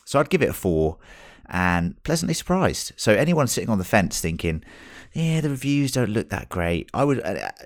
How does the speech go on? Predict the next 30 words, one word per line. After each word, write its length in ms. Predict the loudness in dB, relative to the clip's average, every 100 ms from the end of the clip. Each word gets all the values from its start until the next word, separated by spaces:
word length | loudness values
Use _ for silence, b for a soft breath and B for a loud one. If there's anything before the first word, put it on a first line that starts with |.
| -12
you 120 | -4
know, 120 | -4 -4
and 80 | -4
especially 300 | -2 -2 -2
if 80 | -4
you'd 140 | 0
like 180 | 0 0
some 120 | -4
horror 220 | -4 -2 -2
stuff, 540 | -4 -6 -8 -10 -20 -6
right, 220 | -2 0
Gareth? 280 | 2 0 0
I, 40 |
I 380 | -2 0 2 2
would 140 | 0 -2
definitely 320 | -4 -4 -6
say 480 | 0 2 2 0 -6 b b b b b b _
go, 200 | 4 4
go 220 | 4 4
in 100 | 6
with 120 | 4 2
an 80 |
open 240 | 0 0 0
mind 540 | 2 2 0 -2 -8
and 160 | -8 -8
try 300 | -4 -2 0
and 200 | 0 -2
just, 400 | -4 -4 -6 -4
uh, 340 | -2 0 0 -4 -6
appreciate 720 | -8 -2 -2 0 0 -2